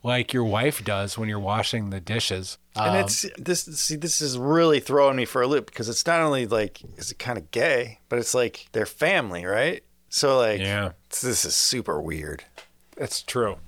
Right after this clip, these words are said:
Speaker 1: They are, like, closer than brothers. I don't know. Honestly, thankfully, I never had group sex with a family member.
Speaker 2: <laughs>
Speaker 1: But I could see my brother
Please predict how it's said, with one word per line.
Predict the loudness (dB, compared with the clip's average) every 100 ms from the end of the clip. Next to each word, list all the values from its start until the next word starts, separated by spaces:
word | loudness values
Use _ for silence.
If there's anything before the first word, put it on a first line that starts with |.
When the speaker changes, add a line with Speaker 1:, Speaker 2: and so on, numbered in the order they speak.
| -2
Speaker 1:
They | 0
are, | 2 2
like, | 0 -2 -8 -18 -4
closer | -2 0 -2
than | -2
brothers. | -2 -2 0 -4 -8 -14 _
I | -8
don't | -2 2
know. | 4 4 2 -4 _ _ -4
Honestly, | 2 4 4 4 4 2 -2 -4
thankfully, | -2 0 2 2
I |
never | 2 2 2
had | 2 0
group | -4 -2
sex | -2 -2 -4 -6 -8 _ -14
with | -12 -10
a | -10
family | -6 -2 0 0
member. | -2 -4 -6 -10 _ _ -18 -6
Speaker 2:
<laughs> | -6 -6 -14 -14 _
Speaker 1:
But | -2
I | -2
could | 0 0
see | 2 4
my | 4 2
brother | 2 2 2 2 0